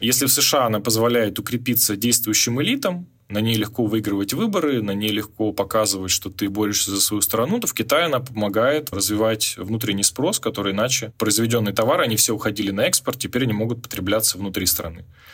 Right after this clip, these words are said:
Так что я в перспективе не вижу никакого ослабления этого противостояния, потому что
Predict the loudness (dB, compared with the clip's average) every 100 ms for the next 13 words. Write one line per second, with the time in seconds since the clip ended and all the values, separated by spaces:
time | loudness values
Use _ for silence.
0 | -20 -20 -2 0 2 2 2 4 4 4
1 | 4 2 2 2 2 2 0 0 -2 2
2 | 2 2 2 2 2 -2 -4 0 2 4
3 | 4 2 4 2 2 0 0 -2 -2 -2
4 | 0 0 2 2 0 -2 -2 -2 0 -2
5 | -2 0 2 2 0